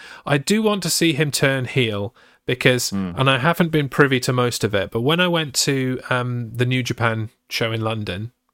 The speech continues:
Speaker 2: Mm.
Speaker 1: uh, Royal Quest, Trent Seven was heel.
Speaker 2: Yeah.
Speaker 1: And there had clearly been some kind of overarching story where he had just been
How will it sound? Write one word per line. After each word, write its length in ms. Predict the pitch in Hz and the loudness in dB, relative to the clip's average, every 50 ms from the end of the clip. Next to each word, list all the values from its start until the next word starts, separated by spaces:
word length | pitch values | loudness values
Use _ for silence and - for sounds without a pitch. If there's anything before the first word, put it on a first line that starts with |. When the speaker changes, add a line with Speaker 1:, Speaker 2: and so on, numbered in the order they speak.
| _ _ _ _ _ _ | _ _ _ _ _ _
Speaker 2:
Mm. 320 | - 104 104 95 92 95 95 | -6 -6 -6 -4 -6 -8 -8
Speaker 1:
uh, 280 | 104 101 101 101 101 - _ | -8 -6 -8 -8 -10 -12 _
Royal 240 | - 113 107 104 104 | -6 -6 -4 -4 -6
Quest, 460 | - - - 107 104 - - - - _ _ _ _ _ _ _ _ - - - _ _ _ _ _ _ _ _ _ _ _ _ _ _ _ _ | -8 -6 -6 -6 -4 -4 -8 -10 -10 _ _ _ _ _ _ _ _ -20 -20 -20 _ _ _ _ _ _ _ _ _ _ _ _ _ _ _ _
Trent 260 | - - 160 160 131 | 0 0 2 2 2
Seven 480 | - - 147 135 131 139 131 127 123 123 _ _ _ _ _ _ _ _ _ _ _ _ | 2 2 2 4 4 2 0 0 -4 -6 _ _ _ _ _ _ _ _ _ _ _ _
was 540 | _ 117 123 120 117 117 113 - - - - _ _ _ _ _ _ _ | _ 2 2 4 4 2 0 -2 -4 -4 -8 _ _ _ _ _ _ _
heel. 480 | _ - - 110 101 101 123 175 180 _ _ _ _ _ _ _ _ _ _ _ _ _ | _ -2 -2 0 0 0 -2 -2 -4 _ _ _ _ _ _ _ _ _ _ _ _ _
Speaker 2:
Yeah. 300 | - 104 101 90 92 104 - | -4 -2 -2 -2 -2 -4 -4
Speaker 1:
And 160 | - 127 127 | -4 0 2
there 120 | 127 127 123 | 2 2 2
had 180 | 123 135 131 - | 2 -2 -2 2
clearly 400 | - 160 175 180 180 170 160 147 | 2 2 2 2 2 2 0 0
been 440 | 127 - 135 131 127 127 127 123 - _ _ _ _ _ _ _ _ _ _ | 2 0 0 0 0 -2 -4 -6 -8 _ _ _ _ _ _ _ _ _ _
some 360 | - - - - 156 160 165 | -6 -4 0 0 0 0 -2
kind 320 | - - 151 139 139 135 131 | 0 2 2 2 2 0 0
of 280 | 123 117 - - - _ _ _ _ _ _ _ _ _ _ | -2 -2 -4 -12 -18 _ _ _ _ _ _ _ _ _ _
overarching 760 | 139 147 147 131 139 135 135 131 131 123 - - 127 123 117 | 2 2 2 2 2 4 4 4 4 2 0 -2 -2 0 0
story 560 | - - - 139 123 120 117 113 107 107 110 | -2 0 2 2 2 2 2 0 0 -2 -4
where 380 | 104 117 113 110 113 110 107 | -2 0 0 0 0 0 -2
he 220 | 107 113 113 110 110 | -2 -2 -2 -2 -2
had 180 | 110 110 117 - - - _ _ _ _ _ _ _ _ _ _ _ _ _ - 127 | -4 -4 -6 -8 -10 -10 _ _ _ _ _ _ _ _ _ _ _ _ _ -10 -6
just 340 | 120 - - - - _ _ | -6 -4 -6 -6 -8 _ _
been 300 | - 123 123 120 113 107 | -2 0 0 0 -4 -6